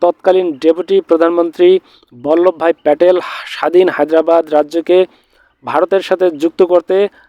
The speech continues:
হায়দ্রাবাদে সেনাবাহিনীকে প্রবেশের অনুমতি দেন। ভারতীয় সেনাদের সেই অভিযান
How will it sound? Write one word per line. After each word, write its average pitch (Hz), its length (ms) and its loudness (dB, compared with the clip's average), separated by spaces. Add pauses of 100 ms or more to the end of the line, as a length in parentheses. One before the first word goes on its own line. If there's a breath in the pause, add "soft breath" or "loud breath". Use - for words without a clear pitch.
(180 soft breath)
হায়দ্রাবাদে 185 720 0 (340)
সেনাবাহিনীকে 170 760 -2
প্রবেশের 156 440 0
অনুমতি 156 320 2
দেন। 131 240 0 (640)
ভারতীয় 170 460 2
সেনাদের 170 440 2
সেই 165 320 0 (100)
অভিযান 185 480 2